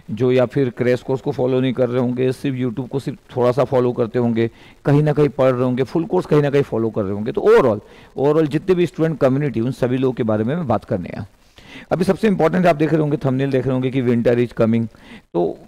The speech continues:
बस आप देख सकते हो कि बस, अ, नवंबर जैसे start होता है तो ये season start हो जाता है, winter वाला season start हो जाता है।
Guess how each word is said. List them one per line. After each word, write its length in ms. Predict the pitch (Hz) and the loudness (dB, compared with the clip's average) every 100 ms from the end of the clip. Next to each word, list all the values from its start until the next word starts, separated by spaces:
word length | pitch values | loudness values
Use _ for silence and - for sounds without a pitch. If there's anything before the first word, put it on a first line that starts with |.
| - | -4
बस 220 | 151 175 | 0 2
आप 80 | 151 | 2
देख 180 | 151 | 0
सकते 280 | - 131 - | -2 -6 -4
हो 80 | 123 | -4
कि 120 | 117 | -4
बस, 320 | 117 120 - - | -2 -2 -4 -4
अ, 280 | 110 107 - - | -2 -2 -4 -4
नवंबर 440 | 113 123 127 143 | 0 2 2 0
जैसे 300 | 123 131 156 | 0 0 -2
start 280 | - 120 123 | -2 0 0
होता 200 | 123 127 | 0 0
है 80 | 123 | 0
तो 260 | 131 123 120 - - _ | 0 -4 -4 -14 -20 _
ये 180 | 120 127 | -2 -2
season 340 | 113 139 151 | 0 0 0
start 280 | 156 - 139 | 0 0 0
हो 60 | 147 | 0
जाता 260 | 139 127 | -2 -2
है, 120 | 151 - | -4 -6
winter 320 | 113 110 117 127 | -4 -2 0 0
वाला 200 | 120 120 | 0 -2
season 300 | - 110 120 | -2 -2 -4
start 280 | - 120 | -2 -2
हो 60 | 110 | -2
जाता 260 | 107 104 | -2 -2
है। 60 | 117 | -4